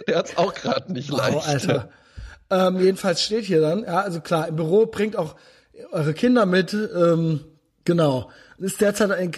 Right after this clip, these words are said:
Speaker 2: ein Exportschlager, der andere Länder erobert, erobert. Hügge.
Speaker 1: Mhm.
Speaker 2: Das Wort steht für Erfahrungen, die uns glücklich machen und ein Gefühl der Sinnhaftigkeit und Verwurzelung verleihen. Die Dänen leben Hügge auch im Business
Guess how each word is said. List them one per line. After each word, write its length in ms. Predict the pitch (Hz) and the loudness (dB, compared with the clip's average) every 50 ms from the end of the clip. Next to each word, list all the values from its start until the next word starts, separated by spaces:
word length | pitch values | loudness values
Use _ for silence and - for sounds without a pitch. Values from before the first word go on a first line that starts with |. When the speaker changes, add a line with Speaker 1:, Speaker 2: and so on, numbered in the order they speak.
| - - | -6 -2
Speaker 2:
ein 180 | 190 170 196 | 0 0 2
Exportschlager, 880 | 190 165 - - - - - 214 226 220 - - 147 147 143 143 147 135 | 0 -2 -4 -8 -6 -2 0 0 0 0 0 0 0 0 0 0 0 0
der 160 | 165 - 147 | -2 -2 0
andere 320 | 147 175 214 220 208 196 | 0 2 2 2 2 2
Länder 320 | 180 160 160 160 175 180 180 175 | 2 4 4 4 4 2 2 2
erobert, 680 | 180 185 185 185 202 233 214 165 143 143 131 - - - | 2 2 2 2 0 0 2 0 -2 -2 -6 -10 -14 -8
erobert. 520 | - 170 160 185 202 208 165 139 120 - - _ _ _ _ _ _ | -4 -2 -2 0 0 0 0 0 -2 -4 -8 _ _ _ _ _ _
Hügge. 360 | - - 269 247 170 151 143 | -2 0 0 2 2 2 0
Speaker 1:
Mhm. 440 | 123 113 127 120 117 113 113 127 143 - _ _ _ _ _ _ _ _ _ _ - - - - - - _ | 2 2 2 2 2 0 -2 -4 -8 -14 _ _ _ _ _ _ _ _ _ _ -20 -20 -20 -20 -20 -14 _
Speaker 2:
Das 160 | - 113 - | -10 -4 0
Wort 160 | 160 170 180 175 | 0 0 2 2
steht 240 | - - 175 165 - | 0 0 0 -2 0
für 100 | - 185 | -2 -2
Erfahrungen, 640 | 156 156 147 - 175 180 202 208 185 185 180 170 160 | 0 -2 -2 -2 -2 0 0 2 2 0 2 2 2
die 100 | 160 165 | 4 2
uns 200 | 156 147 - - | 2 0 -2 -2
glücklich 400 | 185 190 190 - 175 135 - 151 | -2 -2 0 0 -4 -4 -2 -4
machen 320 | 135 131 120 139 135 113 - - - - - - | -4 -4 -4 -4 -6 -8 -8 -14 -20 -20 -20 -10
und 100 | - 151 | -6 -2
ein 140 | 165 165 160 | 0 0 0
Gefühl 340 | 156 151 147 - - 226 220 | 0 0 -2 0 2 2 4
der 120 | 185 160 151 | 4 2 2
Sinnhaftigkeit 720 | 170 208 214 190 170 160 - 165 147 - - 151 156 165 | 2 2 2 2 0 0 0 -2 -2 0 0 0 0 0
und 80 | 170 - | -2 -4
Verwurzelung 560 | - - 143 151 180 190 - - 151 143 123 | -2 -2 0 0 0 0 -2 -2 -2 -2 -2
verleihen. 480 | - - 139 139 131 127 127 120 113 - _ _ _ _ _ _ _ _ _ | -2 -4 -4 -4 -4 -4 -6 -8 -10 -12 _ _ _ _ _ _ _ _ _
Die 120 | - 139 117 | -10 -4 0
Dänen 320 | 151 165 170 175 180 175 | 2 2 2 2 2 2
leben 300 | 165 170 175 175 175 180 | 4 4 4 4 2 2
Hügge 300 | 165 202 214 196 202 175 | 2 2 2 2 2 0
auch 100 | 180 165 | 0 -2
im 140 | 214 208 175 | -2 -2 -2
Business 560 | 190 240 240 - - 151 156 147 - - - | -2 -2 -2 -2 -4 -4 -4 -4 -8 -12 -16